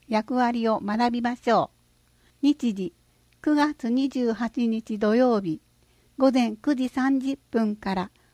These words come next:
午後三時三十分。場所、安らぎ会館五階、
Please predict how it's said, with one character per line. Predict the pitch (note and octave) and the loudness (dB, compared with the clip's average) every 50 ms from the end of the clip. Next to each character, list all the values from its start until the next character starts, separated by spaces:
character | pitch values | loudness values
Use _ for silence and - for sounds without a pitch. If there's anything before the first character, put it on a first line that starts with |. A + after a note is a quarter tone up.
| _ _ - | _ _ 0
午 | C4 C4 | 0 2
後 | A#3+ A#3 G#3+ | 2 0 -2
三 | - - C#4 C4+ C4 B3 A3 | -2 0 0 2 0 0 -2
時 | G#3+ | -4
三 | G#3 - A#3+ A#3 A#3+ A#3+ A#3 | -4 -4 -4 -2 -2 -2 -2
十 | A3 A3 A3 | -2 -4 -6
分。 | - _ _ - F#3 F3 - - _ _ _ _ _ _ _ _ _ _ _ _ _ | -6 _ _ -6 -6 -6 -6 -8 _ _ _ _ _ _ _ _ _ _ _ _ _
場 | - G#3+ G3+ | -6 -6 -6
所、 | - - B3 G#3+ - - _ _ _ _ _ _ _ | -2 0 0 0 0 -2 _ _ _ _ _ _ _
安 | A#3+ A#3 A3+ - C4+ C#4 | -4 -4 -2 0 2 4
ら | C#4+ C#4+ C#4 | 4 4 4
ぎ | C4+ C4+ - | 2 -2 -2
会 | - C#4 C4+ B3+ A#3+ | -2 0 0 0 0
館 | - - A3+ G#3+ G3+ G3 F#3+ | -2 -4 -4 -2 -2 -4 -4
五 | G3 G3+ G3+ | -4 -4 -4
階、 | - - A3+ G#3 G#3+ G#3+ | -2 0 0 0 0 -2